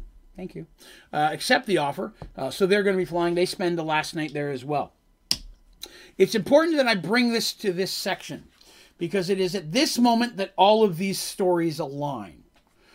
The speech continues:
Not all of them, you know, sometimes Darsh was staying over a week, remember, and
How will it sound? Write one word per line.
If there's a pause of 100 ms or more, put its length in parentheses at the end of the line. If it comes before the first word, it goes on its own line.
(160)
Not
all
of
them,
you
know,
sometimes
Darsh
was
staying
over
a
week,
remember,
and